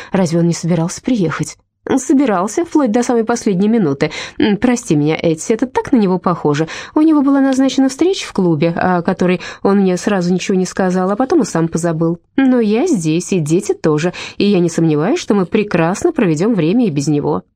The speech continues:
Амелия улыбается. Она на пять лет старше Эстер и обладает грацией и изяществом,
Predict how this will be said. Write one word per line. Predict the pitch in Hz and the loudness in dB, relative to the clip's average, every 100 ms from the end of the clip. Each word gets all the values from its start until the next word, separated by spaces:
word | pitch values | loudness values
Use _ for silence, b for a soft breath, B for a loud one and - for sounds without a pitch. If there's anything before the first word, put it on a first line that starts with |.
| _ | _
Амелия | - 160 147 139 139 | -2 0 0 0 -2
улыбается. | - 151 139 139 139 - 151 B B B | -2 -2 0 -2 -4 -6 -8 B B B
Она | 285 285 | 0 2
на | 247 | 2
пять | 240 220 | 0 0
лет | 220 202 | -2 -4
старше | - 190 - 190 | -4 -4 -4 -4
Эстер | - 302 - - | -4 -6 -4 -4
и | - | -2
обладает | 180 175 180 202 175 175 | -2 0 0 -2 -2 -2
грацией | 170 196 262 - 160 | 0 -2 -4 -4 -2
и | 170 | 0
изяществом, | 165 185 233 - - 160 | 0 -2 -4 -4 -2 -2